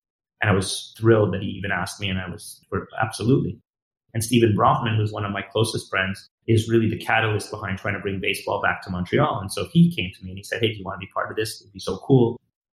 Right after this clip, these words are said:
And I said, "Sure, I'll be a minority part of this. This is great. Let's do it," right? So, I mean, my financial situation has allowed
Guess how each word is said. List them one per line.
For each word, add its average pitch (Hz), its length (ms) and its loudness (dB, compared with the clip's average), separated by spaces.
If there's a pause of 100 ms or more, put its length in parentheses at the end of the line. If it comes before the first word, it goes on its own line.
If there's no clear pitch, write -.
(280)
And 107 100 2
I 101 40 2
said, 107 220 -4
"Sure, 123 420 -2
I'll 120 100 -6
be 113 180 -4
a 101 100 -8 (160)
minority 98 440 -10
part 87 160 -6
of 92 80 -4
this. - 180 -6
This - 120 -16
is - 140 -20
great. - 320 0
Let's - 160 -20
do 123 140 2
it," 87 160 -6
right? 101 220 -6 (560)
So, 120 640 2
I 127 40 2
mean, 120 500 4 (500)
my 120 440 2
financial 120 720 2
situation 107 580 2
has 107 140 0
allowed 104 500 4